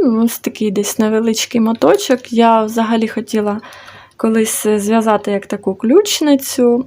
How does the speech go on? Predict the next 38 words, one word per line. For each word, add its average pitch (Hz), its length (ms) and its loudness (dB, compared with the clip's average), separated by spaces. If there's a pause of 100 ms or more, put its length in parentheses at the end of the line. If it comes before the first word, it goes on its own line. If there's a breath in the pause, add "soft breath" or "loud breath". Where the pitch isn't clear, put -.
(200)
Е, 214 380 2
потім, 247 380 2
коли 214 200 0
я 208 120 0
взялася 214 500 -2
тиждень 214 420 -2
назад, 214 560 -2
чи - 220 -8
два 214 340 -4
тижні, 226 400 -2
я 208 60 -2
вже 214 160 -2
не 233 80 0
пам'ятаю, 247 680 0 (760 loud breath)
е, 220 140 2
в'язати 247 420 2
цю 233 180 -4
корзинку, 285 680 2
думала, 233 440 4
це 226 240 0
буде 208 240 -2
для 208 240 0
цукерок, 277 680 0
але, 233 420 0 (140)
м, 233 480 2
ну, 247 220 0
поки 254 300 0
вона 220 260 0
в 240 60 0
мене 220 300 0
ось 233 260 -4
така 214 520 -4 (200)
рукодільна. 220 680 -2
До 226 140 2
речі, 226 380 2
минулого 240 440 2
разу, 240 340 2
е, 285 80 0